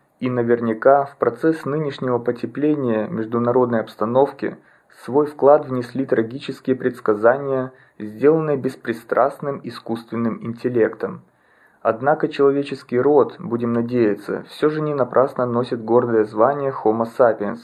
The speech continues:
человек разумный. У него, наверное, всё же хватит ума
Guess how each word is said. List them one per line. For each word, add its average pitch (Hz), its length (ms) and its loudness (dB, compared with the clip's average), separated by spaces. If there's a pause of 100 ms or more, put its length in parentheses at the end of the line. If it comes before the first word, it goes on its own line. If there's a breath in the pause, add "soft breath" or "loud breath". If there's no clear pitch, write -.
(120)
человек 101 460 -2
разумный. 120 580 0 (540 soft breath)
У - 80 -10
него, 104 200 2
наверное, 151 480 4
всё 143 200 -2
же 139 80 -2
хватит 151 420 0
ума 120 520 0